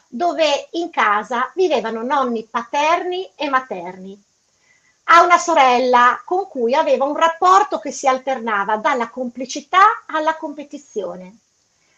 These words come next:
La madre casalinga, di nome Viera,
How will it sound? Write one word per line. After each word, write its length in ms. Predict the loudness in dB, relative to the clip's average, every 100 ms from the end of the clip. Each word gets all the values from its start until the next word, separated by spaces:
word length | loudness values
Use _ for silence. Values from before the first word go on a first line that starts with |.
| _ _
La 180 | 6
madre 380 | 8 8 6 2
casalinga, 800 | 0 2 2 2 0 0 0 -2
di 140 | -4 -4
nome 460 | -4 -4 -6 -8 _
Viera, 680 | -10 -4 -2 -2 0 -2